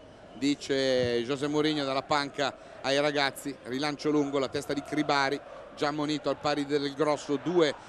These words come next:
dei quattro difensori sono già stati ammoniti. Cambiasso cerca velocemente Milito, palla un po' troppo lunga, Cribari in vantaggio, Milito comunque lo disturba, lo costringe a mettere in out, rimessa con le mani per noi, Mario pronto ad effettuare la rimessa in gioco, aspetta l'arriva di Maicon però, "Calma", gli dice,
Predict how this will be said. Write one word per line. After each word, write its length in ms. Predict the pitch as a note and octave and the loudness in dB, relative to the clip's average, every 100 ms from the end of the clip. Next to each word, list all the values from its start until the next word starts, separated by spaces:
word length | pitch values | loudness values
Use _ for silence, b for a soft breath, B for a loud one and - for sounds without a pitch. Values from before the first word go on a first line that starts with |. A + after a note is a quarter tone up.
| B | B
dei 140 | C3+ C3 | 0 2
quattro 800 | D#3+ D#3 - D3+ C#3 - - - - | 4 2 2 2 2 0 -8 -10 -6
difensori 680 | D3+ D3+ D#3 C#3 E3 D#3+ D3+ | -4 -2 -2 -2 4 4 4
sono 240 | - D3 | 0 -2
già 80 | D3+ | -2
stati 160 | E3 D#3+ | -2 -2
ammoniti. 260 | D#3 C#3+ | 0 -2
Cambiasso 400 | G3 E3+ D#3+ - | -2 0 0 0
cerca 240 | C3 E3+ E3 | -2 -2 2
velocemente 460 | E3+ D#3+ E3+ E3+ | 0 0 -2 0
Milito, 340 | E3+ D#3+ C#3+ - - - | 0 0 0 -4 -8 -4
palla 180 | D#3+ E3+ | 0 0
un 80 | |
po' 120 | D#3+ E3 | 0 0
troppo 280 | E3 - | 0 2
lunga, 240 | F3 E3 D3 | 2 2 0
Cribari 340 | D#3 D#3+ E3+ | 0 2 2
in 80 | E3+ | 2
vantaggio, 480 | E3 E3+ E3+ D#3+ D3+ | -2 0 0 2 0
Milito 320 | D#3+ F3 E3 | -2 -2 -2
comunque 400 | E3+ F3 E3 D#3+ B B | -2 -2 0 0 B B
lo 120 | E3+ | 2
disturba, 460 | F3 F3 G#3+ F3+ D3+ | 2 2 4 6 4
lo 80 | D#3 | 2
costringe 520 | E3+ F#3+ F3 C#3+ C3+ B B | 0 2 2 2 -4 B B
a 60 | C#3+ | 0
mettere 320 | F3 F3 F3 | 0 2 2
in 100 | F3+ | 4
out, 280 | F3 D3+ D3+ | 4 4 2
rimessa 340 | D#3 F3 F3 | 0 0 0
con 100 | E3 | 0
le 60 | E3+ | 0
mani 220 | E3+ E3+ | 0 0
per 140 | E3+ | 0
noi, 180 | E3 C#3 | 2 2
Mario 240 | D3+ F3 E3+ | 2 2 2
pronto 240 | E3+ E3+ | 0 0
ad 60 | E3 | 0
effettuare 360 | E3 F3+ E3 | 0 2 4
la 80 | E3 | 4
rimessa 320 | E3 E3+ - | 2 -2 -2
in 80 | E3 | 0
gioco, 320 | D#3+ D3+ A#2+ - B B B - B2 | 2 0 0 -6 B B B -12 -6
aspetta 520 | B2+ - F3+ D#3+ D#3 | -6 0 0 2 2
l'arriva 280 | D3 D#3 D3 | 2 2 0
di 80 | |
Maicon 420 | C#3+ C3+ B2 B2 A#2 | 0 -2 -2 -4 -2
però, 240 | A#2+ G#2+ | 0 0
"Calma", 340 | - C#3 B2+ A#2+ | 2 2 0 -2
gli 120 | A#2 | -4
dice, 340 | A2+ - G2+ | -4 -6 -8